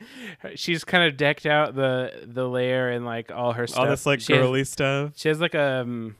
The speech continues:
Speaker 2: He
Speaker 1: a
Speaker 2: has a lot of
Speaker 1: screen.
Speaker 2: clothes.
Speaker 1: Yeah, she, it's like a screen, and then she's hung outfits, like,
Speaker 2: Yes.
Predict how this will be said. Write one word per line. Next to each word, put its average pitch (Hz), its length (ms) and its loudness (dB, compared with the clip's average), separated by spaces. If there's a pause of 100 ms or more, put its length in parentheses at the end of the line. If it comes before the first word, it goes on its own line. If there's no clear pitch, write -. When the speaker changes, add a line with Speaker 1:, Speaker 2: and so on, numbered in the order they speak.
Speaker 2:
He 156 160 -4
Speaker 1:
a 247 40 4
Speaker 2:
has - 240 0
a 160 60 2 (120)
lot 143 300 4
of 151 100 2
Speaker 1:
screen. 202 60 -8
Speaker 2:
clothes. 143 1160 -4
Speaker 1:
Yeah, 151 180 2
she, 175 140 0
it's 165 320 -4
like 175 140 2
a 156 60 0
screen, 165 640 -2
and 147 120 -4
then 147 80 -2
she's 135 240 -6
hung 143 460 -4
outfits, - 800 -10 (100)
like, 123 140 -4
Speaker 2:
Yes. 123 560 -2